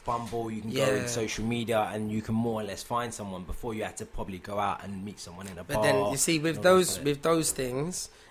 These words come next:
Speaker 2: exactly what we were saying before, that's microwavable situation.
Speaker 1: Mm, mm, mm.
Speaker 2: Do you know what I mean? That's the, the, a Tinder situation is three minutes. You're there. <laughs> You're not even interacting with each
Speaker 1: You know
Speaker 2: other.
Speaker 1: what's, you know what's my,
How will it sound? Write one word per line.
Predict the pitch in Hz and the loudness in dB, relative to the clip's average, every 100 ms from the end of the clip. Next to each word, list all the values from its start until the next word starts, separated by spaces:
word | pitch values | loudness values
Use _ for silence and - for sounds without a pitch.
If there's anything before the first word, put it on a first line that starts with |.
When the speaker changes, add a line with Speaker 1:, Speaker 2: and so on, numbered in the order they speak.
| - | -12
Speaker 2:
exactly | 123 143 143 | 0 2 2
what | 143 135 | 0 -2
we | 131 | -2
were | 127 | 0
saying | - 131 | 2 0
before, | 123 - 143 120 - - - | -2 -2 -2 -2 -8 -16 -10
that's | - 147 | -2 0
microwavable | 151 156 147 - 139 135 127 123 123 | 4 4 4 0 0 0 -2 -6 -4
situation. | 117 135 - 123 127 135 - - | -2 -2 -4 -4 -4 -4 -6 -8
Speaker 1:
Mm, | 123 | -8
mm, | |
mm. | 117 | -8
Speaker 2:
Do | 101 | -8
you | 101 104 | -8 -4
know | 123 | -2
what | |
I | |
mean? | 139 131 | 0 4
That's | 143 - | 4 4
the, | 139 147 135 | 4 0 2
the, | 143 147 - - - | 2 2 0 -12 -8
a | - | -2
Tinder | - 202 175 156 139 | 6 8 10 8 6
situation | - 143 143 135 127 - 120 | 4 0 0 0 0 -2 -4
is | 117 113 - - | -6 -8 -10 -4
three | 147 143 | 0 2
minutes. | 147 131 - - - - - - - - | 2 0 -4 -10 -10 -14 -18 -20 -20 -12
You're | 143 | -4
there. | 120 127 113 | 0 0 0
<laughs> | 135 180 185 | 2 4 6
You're | - | 8
not | 220 220 | 12 12
even | 214 | 10
interacting | 175 196 196 185 - 170 160 | 8 8 10 8 8 4 4
with | 147 | 4
each | 156 | 8
Speaker 1:
You | 185 | 12
know | 240 | 12
Speaker 2:
other. | 240 - | 12 12
Speaker 1:
what's, | - | 8
you | 196 | 12
know | 220 | 12
what's | 208 | 12
my, | 180 | 10